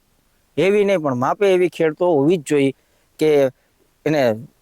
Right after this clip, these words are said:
બે ચાર આંગળની જગ્યામાં તો એને પાંહ તો હોવી જ જોઈએ,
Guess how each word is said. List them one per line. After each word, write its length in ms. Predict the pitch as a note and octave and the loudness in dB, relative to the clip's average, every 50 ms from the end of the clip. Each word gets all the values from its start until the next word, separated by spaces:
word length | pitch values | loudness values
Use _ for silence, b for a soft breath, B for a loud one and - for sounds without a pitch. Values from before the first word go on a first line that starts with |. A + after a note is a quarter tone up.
| _ - | _ -4
બે 220 | C#3 D3+ E3+ E3+ | -2 0 0 0
ચાર 360 | - F3+ F3+ E3+ F3 F3 F3+ | 0 0 0 0 0 2 2
આંગળની 420 | F3 E3 D#3+ E3+ E3+ F3+ F3 F3 E3 | 2 2 0 0 -2 -2 -2 -2 -4
જગ્યામાં 460 | C3 C#3 C#3 D3+ E3+ F3 E3 E3+ E3+ | -4 -4 -2 0 0 0 0 0 -2
તો 140 | D#3 E3+ E3+ | 0 0 0
એને 160 | E3 E3 D3+ | 0 0 -2
પાંહ 320 | - - D3 D3+ D#3+ F3 | -2 -4 -4 -4 -4 -2
તો 140 | D#3+ F3 E3+ | -2 0 0
હોવી 200 | D#3+ D#3+ F3+ F3+ | 2 2 2 0
જ 40 | C#3 | -2
જોઈએ, 260 | - C#3+ C3 A2+ G#2 | -2 -4 -4 -4 -6